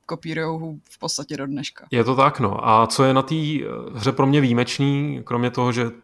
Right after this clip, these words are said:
Speaker 2: prostě zábavný tam postupovat s nějakou svojí takovou partičkou, kterou si postupně, eh, nějakým způsobem rozšiřuješ tak, jak ty chceš a na-, nabíráš ty žoldáky, který ty chceš do velký míry, tak jsou právě ty, eh, ty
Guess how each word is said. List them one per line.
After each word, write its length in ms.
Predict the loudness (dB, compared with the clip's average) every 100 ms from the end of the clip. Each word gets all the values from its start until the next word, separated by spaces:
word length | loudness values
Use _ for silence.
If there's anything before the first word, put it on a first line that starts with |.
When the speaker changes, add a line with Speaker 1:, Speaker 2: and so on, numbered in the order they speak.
| _
Speaker 2:
prostě 260 | -12 -6 2
zábavný 460 | 4 4 2 0
tam 180 | -4 -6
postupovat 500 | -8 -8 -4 -2 -2
s 140 | -2
nějakou 280 | -2 -4 -6
svojí 380 | -8 -4 -4 -4 -10 -18 -10
takovou 300 | -8 -2 0
partičkou, 500 | 0 0 -2 0 0
kterou 220 | 2 0
si 140 | 0 -4
postupně, 440 | -4 -8 -2 2 4 2 0 -2 -2
eh, 40 |
nějakým 280 | -2 -4 -6
způsobem 240 | -2 -2
rozšiřuješ 440 | 0 -2 0 0 0
tak, 140 | 0
jak 140 | 0
ty 100 | -2
chceš 300 | -2 0 0
a 60 | 0
na-, 160 | 0 0
nabíráš 540 | 0 2 2 0 -6 -4
ty 100 | 2
žoldáky, 420 | 4 6 4 -2 -4
který 240 | -4 -4
ty 80 | -6
chceš 220 | -4 0
do 80 | 2
velký 280 | 0 2 2
míry, 220 | 4 2 -4 -16 -18 -10 -2
tak 120 | -2 -4 -10
jsou 240 | 0 2 4
právě 380 | 4 4 4
ty, 140 | 0 -4
eh, 300 | 0 2 2 2
ty 440 | 2 4 4 2